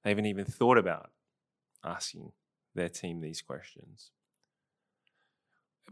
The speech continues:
big thing, this is, uh, this is a big reason why I got into business. And I, I, I remember it very clearly. It was one of, I was working for an, uh, um,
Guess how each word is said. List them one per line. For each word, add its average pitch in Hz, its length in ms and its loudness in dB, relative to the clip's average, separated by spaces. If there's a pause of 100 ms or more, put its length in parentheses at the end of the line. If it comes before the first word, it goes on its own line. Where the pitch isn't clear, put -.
big 151 200 8
thing, 135 280 2 (120)
this 120 280 2
is, 117 240 0
uh, 113 120 0 (320)
this 117 240 6
is 135 80 2
a 131 60 10
big 104 280 0
reason 95 680 0
why 87 380 2
I 104 220 6
got 98 200 -2
into 85 220 -8
business. - 640 -20 (280)
And 107 100 4
I, 117 160 8 (120)
I, 120 140 0 (100)
I 127 80 2
remember 127 560 0
it 80 80 -4
very 98 260 -2
clearly. 92 640 -8
It 95 60 -8
was 98 180 -6
one 113 160 10
of, 110 240 0 (1160)
I 123 100 12
was 117 180 8
working 131 380 8
for 110 180 6
an, 104 80 4
uh, 104 200 -2 (500)
um, 87 240 -10